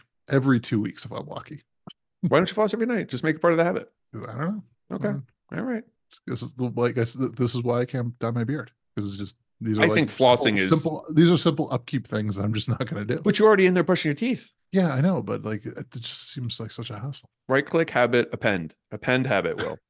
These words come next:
Speaker 1: <laughs>
Speaker 2: Okay?
Speaker 1: Yeah, okay. <laughs> That's how that works.
Speaker 2: Yeah. I will say that once I start flossing, I only think I started re-, regularly flossing probably, like, it's definitely less than ten years ago. But, um, I remember, like, if I don't for a while,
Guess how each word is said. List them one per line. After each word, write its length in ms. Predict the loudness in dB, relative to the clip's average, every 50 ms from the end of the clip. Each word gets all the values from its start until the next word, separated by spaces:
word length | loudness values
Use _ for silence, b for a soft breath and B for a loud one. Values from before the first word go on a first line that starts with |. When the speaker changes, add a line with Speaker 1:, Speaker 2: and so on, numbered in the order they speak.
| _ 0
Speaker 1:
<laughs> 220 | 0 2 2 2
Speaker 2:
Okay? 300 | 2 4 4 2 2 2
Speaker 1:
Yeah, 300 | 0 -2 -2 -2 -6 -10 -10 -8 -8
okay. 320 | -8 -8 -6 -6 -6 -6 -6 -8 -12 _ _ _ _ -18 -10 _ -8
<laughs> 800 | -8 -8 -8 -12 -12 -12 _ _ _ _ -20 -10 -6 -6 -2 0
That's 180 | 0 0 2
how 100 | 0 -2
that 160 | -2 -2 -6
works. 380 | -8 -8 -8 -8 -10 -12 -16 -16 _ _ _ _
Speaker 2:
Yeah. 180 | -6 -6 -6 -6 -10 _ _ _ _ _ b b b b b b b
I 80 | b 4
will 100 | 4 4
say 120 | 4 4 4
that 220 | 4 2 0 0
once 200 | -2 0 0 2
I 80 | 0 0
start 320 | 0 2 0 0 0 -2
flossing, 540 | -2 -4 -2 -2 -4 -6 -6 -8 -8 -12 -14 _ _ _ _ -2
I 60 | 0 0
only 200 | 2 2 0 0
think 140 | 0 2
I 140 | 2 2 2
started 260 | 2 2 0 0 2
re-, 200 | 2 2 0 0
regularly 340 | 0 -2 -2 -2 -2 -4 -4
flossing 420 | -4 -4 -6 -6 -4 -6 -8 -6 -4
probably, 280 | -2 -2 -2 -2 -2
like, 340 | -2 -2 -2 -4 -6 -10 _ _ _ _ _
it's 100 | -6 -2
definitely 300 | 0 0 2 2 0 0
less 120 | -2 -2
than 100 | -4 -6
ten 140 | -8 -6 -6 -6
years 180 | -6 -8 -8
ago. 280 | -8 -8 -8 -8 -10 -12 _ _ _ _ -2
But, 200 | 0 0 2 0
um, 440 | 0 0 0 0 -2 -4 -8 -14 -18 _ _ _ _ 0
I 60 | 2
remember, 240 | 4 4 4 4 4
like, 360 | 4 2 0 -2 -6 -18 _ _ _ _
if 60 | -2
I 60 | 0
don't 240 | 2 2 2 2 0
for 120 | 0 0 0
a 40 |
while, 520 | 0 0 0 0 -2 -2 -4 -6 -8 -12